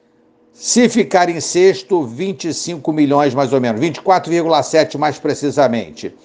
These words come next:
Em sétimo, vinte e três vírgula um milhões de reais. Oitavo, mais ou menos vinte e um.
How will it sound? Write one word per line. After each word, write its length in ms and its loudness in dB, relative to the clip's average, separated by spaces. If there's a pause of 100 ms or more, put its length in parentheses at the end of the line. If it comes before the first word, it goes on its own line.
(120)
Em 160 -4
sétimo, 540 0
vinte 240 -6
e 80 2
três 360 -2
vírgula 460 2
um 180 -2
milhões 920 -4
de 180 -4
reais. 720 0 (420)
Oitavo, 640 2
mais 220 -4
ou 100 -2
menos 360 -6
vinte 320 -10
e 40 -2
um. 300 0